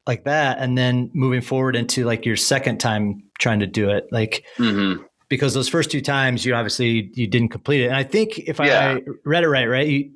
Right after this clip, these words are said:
Speaker 1: you only got to, like, what, forty, forty miles or something like that? It's forty or
Speaker 2: Oh man. Uh, I mean, my first one, I was three laps. My second one, I was one book off of being four laps. And my fifth one, or my, my third one, I finished.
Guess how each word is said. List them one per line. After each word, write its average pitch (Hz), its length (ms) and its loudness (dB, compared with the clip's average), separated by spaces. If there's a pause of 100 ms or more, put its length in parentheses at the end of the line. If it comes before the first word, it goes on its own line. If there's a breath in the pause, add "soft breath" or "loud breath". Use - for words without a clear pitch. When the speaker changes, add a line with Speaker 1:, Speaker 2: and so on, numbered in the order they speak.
Speaker 1:
you 175 180 0
only 190 140 0
got 180 260 -2
to, - 140 0
like, 131 200 0
what, - 180 -4
forty, 143 600 0 (800)
forty 143 420 -2
miles 147 380 0
or - 20 -2
something 175 140 -2
like 165 100 -2
that? 185 200 2
It's - 280 -6
forty 151 300 -4
or 139 60 2
Speaker 2:
Oh 120 180 4
man. 104 260 2
Uh, 107 40 2 (680)
I 92 80 2
mean, 107 140 0
my 101 100 2
first 139 300 0
one, 113 100 0
I 104 80 4
was 98 140 -2
three 110 160 -2
laps. 101 320 2
My 95 80 -2
second 110 400 0
one, 101 160 0
I 92 80 2
was 87 160 -8
one 92 240 -2
book 90 200 -2
off 90 200 0
of 85 100 -8
being 87 220 0
four 92 240 -2
laps. 85 340 0
And 82 60 -6
my 73 100 0
fifth - 240 -4
one, - 220 -2
or 92 140 0
my, 87 180 0
my 82 120 -2
third 87 220 -2
one, - 140 0
I - 60 -4
finished. - 380 -2